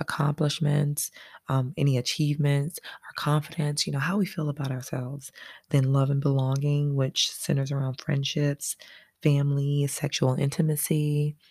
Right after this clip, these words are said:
you know, however you're able to tap into those types of relationships. And then lastly, at the end of, um, the hierarchy, hierarchy, we have our basic needs, which is safety, you know, family, health, employment,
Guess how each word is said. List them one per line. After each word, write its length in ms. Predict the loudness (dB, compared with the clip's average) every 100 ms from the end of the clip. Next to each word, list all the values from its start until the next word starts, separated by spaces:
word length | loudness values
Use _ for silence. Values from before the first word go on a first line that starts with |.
| _ _ -6
you 80 | -4
know, 200 | -2 -4
however 460 | -4 -2 -4 -4 -6
you're 240 | -6 -6
able 240 | -6 -8
to 160 | -8 -10
tap 300 | -6 -8 -6
into 180 | -8 -6
those 260 | -6 -6
types 300 | -6 -8 -6
of 80 | -6
relationships. 760 | -4 -4 -4 -4 -4 -6 -8 -18 -16 -16 -4
And 120 | 0
then 160 | 2 0
lastly, 640 | 0 -2 -2 -2 -2 -2 -6
at 80 | -6
the 200 | -2 0
end 380 | 0 0 -4 -4 0
of, 400 | 2 2 -2 -6 -6
um, 240 | -4 -2 -2
the 80 | -4
hierarchy, 720 | -2 -2 -2 -4 -6 -8 -6
hierarchy, 800 | -2 2 2 2 0 -2 -4 -4 -8 -18 -2
we 60 | 0
have 180 | 0 0
our 120 | -2
basic 360 | 0 -2 -2 -4
needs, 460 | -2 -2 -4 -6 -14 -20 -6
which 180 | -4 0
is 80 | 0
safety, 800 | 2 2 0 -2 -2 0 -2 -4 -4
you 160 | -2
know, 160 | -2 -6 0
family, 400 | 0 2 0 -2
health, 340 | -2 -4 -4 -6
employment, 640 | -6 -2 -2 0 -4